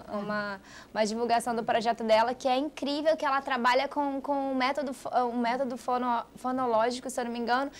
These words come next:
diferenciado pra incentivar pessoas com síndrome de Down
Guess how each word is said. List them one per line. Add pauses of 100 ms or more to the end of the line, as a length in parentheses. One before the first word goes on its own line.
(160)
diferenciado
pra
incentivar (240)
pessoas
com
síndrome
de
Down